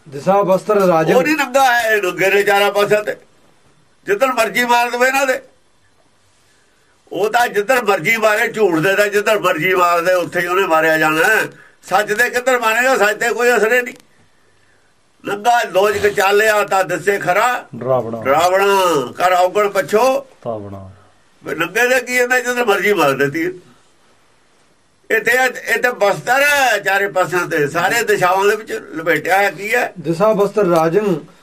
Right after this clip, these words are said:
Speaker 1: ਸੁਣੇ ਦੋਖ ਭਾਜਨ।
Speaker 2: ਰਾਜੇ ਨੇ ਆਪ ਲਪੇਟਿਆ ਹੋਇਆ ਸੱਚ 'ਚ। ਸੱਚ ਖਾਣਾ, ਸੱਚ
Speaker 3: ਪਹਿਨਣਾ।
Speaker 2: ਪਹਿਨਣਾ, ਸੱਚ ਪਹਿਨਿਆ ਹੋਇਆ। ਸੱਚ ਨੂੰ ਕੀ ਚੀਜ਼ ਕੱਟੂਗੀ? ਕੀ ਮਾਰੇਗਾ ਉਹਦੇ?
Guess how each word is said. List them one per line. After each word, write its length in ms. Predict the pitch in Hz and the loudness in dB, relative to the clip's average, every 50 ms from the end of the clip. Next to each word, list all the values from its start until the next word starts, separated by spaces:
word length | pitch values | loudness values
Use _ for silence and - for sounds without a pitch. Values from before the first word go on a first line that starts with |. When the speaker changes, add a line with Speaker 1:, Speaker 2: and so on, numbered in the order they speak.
| _ - | _ -6
Speaker 1:
ਸੁਣੇ 300 | - 165 185 214 226 220 | -2 0 2 4 4 4
ਦੋਖ 300 | 196 202 202 190 190 170 | 4 2 2 2 0 0
ਭਾਜਨ। 440 | 220 202 160 151 156 170 165 151 - - _ _ _ _ _ _ _ _ _ _ _ _ _ _ _ _ _ _ _ _ _ _ _ _ _ _ - | 2 2 2 2 0 -2 -2 -4 -6 -16 _ _ _ _ _ _ _ _ _ _ _ _ _ _ _ _ _ _ _ _ _ _ _ _ _ _ -10
Speaker 2:
ਰਾਜੇ 480 | 113 139 156 170 180 190 185 214 226 | -8 -4 -2 0 0 0 0 0 0
ਨੇ 100 | 226 226 | 0 0
ਆਪ 240 | 220 208 202 190 196 | 0 2 2 0 0
ਲਪੇਟਿਆ 480 | 196 202 196 202 202 196 - 190 190 190 | 0 0 2 0 0 0 0 0 2 2
ਹੋਇਆ 200 | 190 190 185 175 | 2 2 0 0
ਸੱਚ 320 | 151 165 165 165 151 160 | -2 -2 -4 -4 -2 -4
'ਚ। 160 | 170 156 147 165 151 147 143 135 143 - - - - - _ _ _ _ _ _ _ _ _ _ _ _ _ _ _ _ _ _ _ | -6 -6 -4 -4 -2 -2 -2 -4 -6 -10 -18 -20 -20 -20 _ _ _ _ _ _ _ _ _ _ _ _ _ _ _ _ _ _ _
ਸੱਚ 300 | - 175 185 190 170 175 | -2 -2 -2 0 -2 -4
ਖਾਣਾ, 360 | 165 185 202 214 226 240 233 | -2 0 0 2 2 0 0
ਸੱਚ 480 | 202 202 202 208 208 233 254 254 - - _ _ _ | 0 0 -2 0 -2 -2 -2 -2 -6 -10 _ _ _
Speaker 3:
ਪਹਿਨਣਾ। 260 | - 123 120 120 127 123 | -12 -12 -10 -10 -12 -14
Speaker 2:
ਪਹਿਨਣਾ, 500 | 107 104 - 110 110 151 180 175 165 151 | -14 -10 -6 -6 -6 -6 -6 -10 -8 -4
ਸੱਚ 220 | 143 156 151 156 | -2 -2 -2 -2
ਪਹਿਨਿਆ 400 | 165 220 247 247 262 269 254 233 | -2 -2 -2 0 0 2 2 2
ਹੋਇਆ। 160 | 185 113 - - - _ _ _ _ _ _ _ _ _ _ _ _ _ _ - | 0 0 -4 -6 -14 _ _ _ _ _ _ _ _ _ _ _ _ _ _ -2
ਸੱਚ 200 | 208 220 233 240 | -2 0 0 0
ਨੂੰ 180 | 254 269 269 269 | -4 -4 -4 -4
ਕੀ 120 | 277 269 | -2 0
ਚੀਜ਼ 200 | 254 254 240 214 | 0 0 0 0
ਕੱਟੂਗੀ? 460 | 196 196 180 156 160 131 110 101 - - - - _ _ - | 0 0 0 0 -4 -6 -6 -10 -16 -16 -20 -20 _ _ -16
ਕੀ 120 | - 208 233 | -12 -8 -4
ਮਾਰੇਗਾ 400 | 240 233 220 214 196 170 143 131 | -2 0 0 0 0 0 0 0
ਉਹਦੇ? 220 | 120 104 113 135 | 0 -2 -4 -8